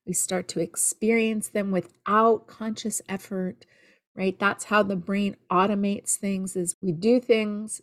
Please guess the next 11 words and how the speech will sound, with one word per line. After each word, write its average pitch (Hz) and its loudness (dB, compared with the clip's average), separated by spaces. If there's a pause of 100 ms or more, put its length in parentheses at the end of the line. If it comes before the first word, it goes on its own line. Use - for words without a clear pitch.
especially 208 0
around 196 -4
pain, 208 -4
we 190 -8
do 226 0
things 214 -2
that 180 -2
help 185 -8
us 180 -2
feel 175 4
better. 226 -2